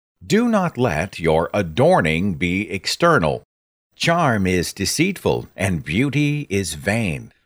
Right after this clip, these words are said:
but a woman who fears the Lord is to be praised. Starting with Eve in the garden and throughout the whole of the Bible, Scripture constantly appoints women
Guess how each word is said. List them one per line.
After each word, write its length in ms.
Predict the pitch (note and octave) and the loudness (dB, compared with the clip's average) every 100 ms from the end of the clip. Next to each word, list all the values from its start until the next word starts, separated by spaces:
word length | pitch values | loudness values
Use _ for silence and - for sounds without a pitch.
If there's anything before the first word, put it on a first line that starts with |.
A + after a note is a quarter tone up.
| _ | _
but 160 | G2 | -2
a 80 | D#2 | 0
woman 440 | C2+ G2+ F3+ G3 E3 | 0 2 2 2 2
who 180 | C3 | 2
fears 420 | A#2 - F#2+ D#2 D2 | 0 -2 0 -2 -2
the 140 | D#2+ | -2
Lord 580 | D#2 F3 A2 A#1+ C#2 - _ _ | 2 4 4 2 -4 -10 _ _
is 240 | D#2+ E2 - | -4 -2 -2
to 120 | F2+ | -4
be 160 | D2+ | -4
praised. 680 | C#2+ - C#3+ C3+ B1 G#1 - - _ _ _ _ _ - | -6 -2 0 0 -2 -8 -12 -14 _ _ _ _ _ -10
Starting 640 | - B3+ A#3+ A#2 F2 A2 | -2 4 4 4 2 2
with 240 | D#2 D2 - | 0 -2 0
Eve 260 | D#3 D#3+ B2 | 2 2 2
in 120 | F2+ | -2
the 80 | D2+ | -2
garden 640 | C2+ G#2 F#2 D#2 E2+ B2 | 2 2 2 0 -2 -2
and 220 | C#2+ C2+ | -4 -6
throughout 680 | - - D#3+ C#3 G#2+ C2+ - | -10 2 4 6 4 2 -2
the 100 | C2+ - | -4 0
whole 260 | B2+ B2+ F#2 | 2 4 2
of 120 | C#2 | -2
the 80 | D2 | -4
Bible, 540 | C2 G#2+ G#2 B1+ G#1+ - - _ _ _ | 0 0 0 -2 -8 -12 -20 _ _ _
Scripture 640 | - - F#3 G#3+ - F2+ | -6 2 2 4 2 0
constantly 880 | D#2+ - D3+ A3 - - A#1+ C2+ C#2 | 0 -6 -2 0 0 -4 -6 -6 -6
appoints 540 | C2+ - G#2 G2+ - | -6 -4 -2 -2 -4
women 600 | F2 E2+ F#3+ A3 D#2 A#1 | -4 0 4 4 2 -4